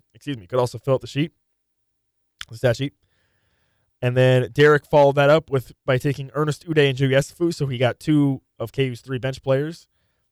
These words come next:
A couple of good pickups there for Derek, uh, 'cause you figure Ernest Udeh is gonna play a decent role. Joe, you expect, would probably end up playing a decent amount as well.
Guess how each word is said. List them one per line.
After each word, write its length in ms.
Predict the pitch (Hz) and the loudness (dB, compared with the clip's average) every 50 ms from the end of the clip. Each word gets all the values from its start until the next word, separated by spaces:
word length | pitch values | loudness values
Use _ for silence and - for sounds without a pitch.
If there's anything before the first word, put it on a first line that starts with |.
| _ _ _ | _ _ _
A 20 | _ | _
couple 200 | - 143 117 123 | -8 -8 -8 -6
of 60 | 117 | -6
good 120 | 117 120 - | -6 -4 -4
pickups 320 | - 123 - 123 113 - | -6 -4 -4 -4 -6 -4
there 160 | - 123 120 | -2 -2 -2
for 160 | 113 - 113 107 | -2 -4 -6 -4
Derek, 460 | 113 131 131 135 139 135 _ _ _ _ _ _ _ _ _ _ _ _ - | -2 0 0 0 0 -2 _ _ _ _ _ _ _ _ _ _ _ _ -6
uh, 240 | 107 113 113 107 95 | -4 -4 -4 -4 -4
'cause 160 | - 127 113 | -8 -10 -12
you 60 | 117 | -6
figure 240 | 117 - 143 131 131 | -4 -2 -2 0 0
Ernest 240 | 127 131 123 113 - | -2 -2 -4 -8 -8
Udeh 100 | 131 127 | -4 -4
is 140 | 127 123 120 | -2 -2 -4
gonna 160 | - 123 117 | -6 -10 -8
play 280 | - 131 131 127 123 120 | -2 0 2 2 2 0
a 60 | 117 - _ _ | -2 -6 _ _
decent 280 | - 135 120 127 120 - | -8 -8 -8 -10 -6 -2
role. 360 | 123 123 123 123 120 120 - _ _ _ _ _ _ _ _ _ | 2 4 4 4 4 2 -2 _ _ _ _ _ _ _ _ _
Joe, 340 | - 127 135 135 135 135 | 0 4 6 6 6 6
you 220 | 131 131 127 127 123 | 4 0 -2 -4 -6
expect, 500 | 117 - - - - 139 131 123 - - | -8 -10 -10 -4 -2 0 0 0 -4 -8
would 160 | 123 120 - | -12 -10 -4
probably 420 | - 127 127 117 117 113 123 123 | -2 -2 -2 -2 -4 -6 -4 -4
end 140 | 120 120 120 | -4 -4 -4
up 160 | 123 120 - | -4 -4 -6
playing 240 | - 135 127 123 120 | -8 -8 -6 -6 -6
a 60 | 117 | -8
decent 260 | 107 120 120 - - 117 | -12 -16 -18 -16 -12 -10
amount 160 | 117 113 113 | -8 -8 -10
as 100 | 104 - | -10 -8
well. 360 | 113 113 113 113 113 117 - | -4 -2 0 0 0 -2 -6